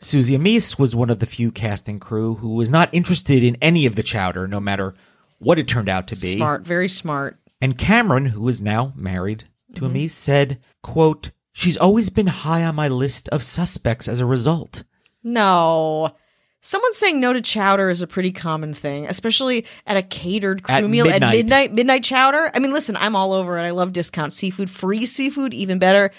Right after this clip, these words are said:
Speaker 2: P C P lace seafood, even better, better. It's probably been stressful, I would imagine. I don't think you want a cream-based soup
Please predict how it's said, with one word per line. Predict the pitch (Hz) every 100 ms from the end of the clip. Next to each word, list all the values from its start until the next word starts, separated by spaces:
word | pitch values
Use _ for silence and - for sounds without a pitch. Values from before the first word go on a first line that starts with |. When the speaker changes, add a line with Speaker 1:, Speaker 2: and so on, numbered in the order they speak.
| - _
Speaker 2:
P | - 226
C | - 226
P | - 214
lace | 180 175 214
seafood, | - - 254 - 269 -
even | 214 226 208 190 185
better, | 196 196 190 170
better. | - 208 233 190 147 143 _ _ _ _ _
It's | - -
probably | - 247 269
been | 262
stressful, | - - 151 - - 175 254 -
I | 190
would | 175
imagine. | 170 135 156 170 170
I | 185
don't | 202
think | 220 208
you | 208
want | 208 -
a |
cream-based | - - 196 190 190 175 165 - -
soup | - - 170 208 294